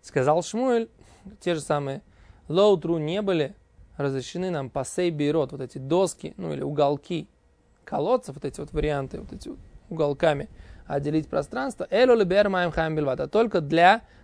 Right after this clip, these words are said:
колодца живой воды. Бер маим хаим бельвад, только для этого разрешали. То есть у нас есть, с одной стороны, а, закон высказывания, что Аллаха как Раби Юда бен Бава, который это сказал. С другой стороны, Шмуль сказал только для живой воды.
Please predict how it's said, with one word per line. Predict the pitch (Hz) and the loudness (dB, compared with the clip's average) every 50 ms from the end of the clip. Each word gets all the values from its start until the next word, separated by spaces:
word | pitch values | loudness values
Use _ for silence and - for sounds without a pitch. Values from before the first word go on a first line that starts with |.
| - _ | -20 _
колодца | - 156 151 156 175 214 247 233 - - - 165 | 4 6 6 6 8 6 4 4 4 2 0 0
живой | 139 120 151 160 143 151 170 175 170 | 0 2 2 2 4 6 6 6 8
воды. | 147 151 147 143 135 127 127 - _ _ _ _ _ _ _ _ _ _ - - | 8 6 4 4 2 -2 -4 -6 _ _ _ _ _ _ _ _ _ _ -20 -14
Бер | - 139 143 165 185 170 | -2 4 6 6 6 6
маим | 147 143 156 156 151 151 143 | 4 2 4 4 4 4 2
хаим | - 185 202 208 208 196 | 2 0 0 2 0 0
бельвад, | 202 220 240 254 233 - | 0 2 2 2 0 2
только | - 233 233 233 220 202 | 4 4 4 4 2 0
для | 175 175 160 | 2 2 2
этого | 143 139 - - - - - - _ _ _ _ _ _ _ - _ _ - _ _ - _ _ _ | 2 2 0 -6 -12 -16 -18 -20 _ _ _ _ _ _ _ -20 _ _ -20 _ _ -20 _ _ _
разрешали. | - 139 139 135 139 135 - - - - - | -8 -6 -4 -4 -4 -4 -4 -6 -8 -8 -10
То | 247 - _ _ _ _ _ _ _ _ _ _ _ | -14 -20 _ _ _ _ _ _ _ _ _ _ _
есть | _ - | _ -4
у | 170 | -2
нас | 185 165 | -2 -2
есть, | 185 175 - | -2 0 0
с | |
одной | 170 156 175 190 175 | 0 2 2 2 2
стороны, | - 175 165 160 151 | 2 0 0 2 2
а, | 147 170 - _ _ _ _ | 2 0 0 _ _ _ _
закон | - 151 139 147 131 - - 175 165 - 131 - - | -8 2 4 4 4 6 6 6 6 6 2 -6 -12
высказывания, | - 156 143 143 - - 165 151 139 135 139 131 127 123 | -8 -8 -6 -4 6 8 8 8 8 6 0 -2 -4 -4
что | - - 135 | -2 0 2
Аллаха | 135 135 151 156 | 2 2 2 0
как | 147 143 131 | -2 -2 0
Раби | - 143 139 147 | 0 0 2 2
Юда | 147 143 143 | 0 0 0
бен | 135 139 135 | -2 -2 0
Бава, | 131 127 131 139 | 2 4 4 2
который | 147 - 139 - 143 143 | 0 -2 -2 0 0 0
это | 139 151 | 0 -4
сказал. | 143 - - 151 156 175 165 147 | -4 -2 -2 0 2 2 0 0
С | |
другой | 156 165 151 190 233 226 | -2 2 4 6 6 6
стороны, | - - 208 214 233 277 294 262 247 262 262 - _ _ _ _ _ _ _ _ | 4 2 0 0 0 0 2 2 2 2 0 -4 _ _ _ _ _ _ _ _
Шмуль | - - - 190 226 233 | -14 -4 2 4 4 4
сказал | 208 - - 190 185 214 220 202 | 4 2 0 2 4 6 4 4
только | 175 - 208 226 226 220 196 | 6 8 8 8 8 8 4
для | 165 151 170 175 175 | 4 4 4 4 4
живой | 147 151 160 151 160 165 160 | 4 4 2 4 6 4 6
воды. | 147 147 139 131 135 - | 6 4 2 2 -4 -6